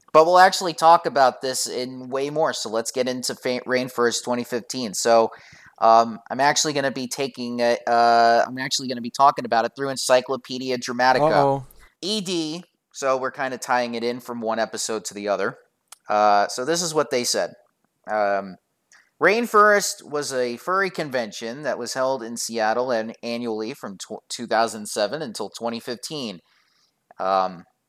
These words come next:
Speaker 1: it's not around anymore. The convention in general was routinely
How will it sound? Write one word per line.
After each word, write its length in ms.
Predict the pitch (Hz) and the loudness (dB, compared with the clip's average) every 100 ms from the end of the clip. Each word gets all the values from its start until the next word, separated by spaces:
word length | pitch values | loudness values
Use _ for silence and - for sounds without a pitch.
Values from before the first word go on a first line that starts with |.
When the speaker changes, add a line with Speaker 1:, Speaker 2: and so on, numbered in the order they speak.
| _ _ _ | _ _ _
Speaker 1:
it's 200 | 120 - | -6 0
not 200 | 147 156 | 4 4
around 400 | 185 175 170 151 | 4 4 2 0
anymore. 540 | 123 107 98 98 165 - _ _ _ _ _ _ _ _ _ _ _ - | -6 -8 -6 -6 -6 -12 _ _ _ _ _ _ _ _ _ _ _ -10
The 80 | 131 | -6
convention 560 | 160 135 165 180 220 | -4 0 0 0 -6
in 160 | 190 151 | -6 -8
general 540 | 147 165 165 156 151 | -4 0 0 0 -2
was 180 | 135 117 | -4 -8
routinely 540 | 127 120 - 170 170 | -10 -10 -10 -8 -8